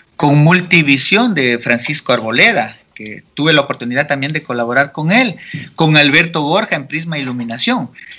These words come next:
Entonces yo tenía un conocimiento de todo, yo conozco un poco de luces, un poco de video, un poco de sonido, porque estas empresas se dedicaban a eso.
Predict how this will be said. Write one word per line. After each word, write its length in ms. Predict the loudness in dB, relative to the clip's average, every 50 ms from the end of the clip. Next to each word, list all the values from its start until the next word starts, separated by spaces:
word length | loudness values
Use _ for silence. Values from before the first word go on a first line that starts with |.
| -4 -2
Entonces 260 | 0 2 4 4 4
yo 80 | 4
tenía 220 | 4 4 4 4 4
un 80 | 2
conocimiento 600 | 0 -2 -4 -2 -2 -2 -2 0 0 0 -2 -4 -4
de 80 | -4 -6
todo, 420 | -6 -4 -4 -4 -2 -2 -2 0 0
yo 160 | -2 -2 -4
conozco 420 | -4 -2 -2 -2 -2 -4 -4 -6 -6
un 60 | -4
poco 300 | -6 -8 -6 -4 -2 -2
de 140 | -2 -2 0
luces, 460 | 0 2 2 2 2 2 0 0 0
un 100 | -2 -2
poco 320 | -2 -4 -2 -2 0 0
de 100 | 0 0
video, 460 | 0 -2 -2 2 2 4 4 4 4
un 160 | 2 0 0 -4
poco 260 | -6 -6 -4 -2 -2
de 120 | -2 0
sonido, 480 | 0 0 2 4 4 4 4 2 0 0
porque 440 | 0 -2 0 0 -2 -4 -4 -4 _ _
estas 300 | -4 -2 0 0 0 2
empresas 460 | 0 0 0 0 0 0 0 0 -2
se 100 | -2 -2
dedicaban 580 | -2 -4 -4 -6 -6 -4 -2 -2 -2 -2 -4 -6
a 60 | -2
eso. 400 | -2 0 0 -2 -4 -6 -10 _